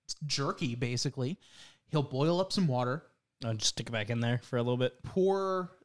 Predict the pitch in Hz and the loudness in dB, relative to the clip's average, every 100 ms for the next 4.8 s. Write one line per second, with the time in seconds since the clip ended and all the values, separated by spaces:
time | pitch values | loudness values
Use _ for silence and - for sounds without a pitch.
0 | _ 156 135 131 175 185 - 160 139 131 | _ 2 4 2 -2 -4 -12 -4 -4 -4
1 | - - _ _ 170 143 139 160 170 165 | -14 -20 _ _ 0 0 2 2 2 2
2 | - 151 - 160 165 147 151 135 135 131 | 2 0 0 -2 0 -2 -2 0 2 2
3 | 147 123 - _ _ _ _ _ _ 190 | 0 -4 -6 _ _ _ _ _ _ -2
4 | 175 175 170 170 151 165 175 120 | 2 4 4 4 2 2 2 0